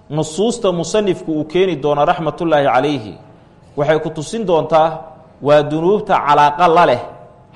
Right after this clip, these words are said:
xaqa addoommadu ay leeyihiin, xaqa Ilaahay uu addoommada ku leeyahay. Xaqa Ilaahay addoommada uu ku leeyahay. Sababtu waxa weeye qofka asagu xaqa uu leeyahay oo addoommada asagu ku leeyahay, wuu ka tanaasuli karaa.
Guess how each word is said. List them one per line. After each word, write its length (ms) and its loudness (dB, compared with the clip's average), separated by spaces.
xaqa 400 2
addoommadu 520 -2
ay 180 -2
leeyihiin, 460 -2
xaqa 300 -2
Ilaahay 300 0
uu 140 0
addoommada 380 0
ku 160 -8
leeyahay. 360 -6
Xaqa 260 0
Ilaahay 340 0
addoommada 400 -4
uu 120 -4
ku 160 -10
leeyahay. 460 -2
Sababtu 320 -2
waxa 160 2
weeye 160 0
qofka 300 -2
asagu 420 -2
xaqa 360 2
uu 140 -2
leeyahay 460 0
oo 200 0
addoommada 420 -2
asagu 300 -4
ku 140 -10
leeyahay, 400 -4
wuu 60 -10
ka 140 -4
tanaasuli 500 -6
karaa. 280 -14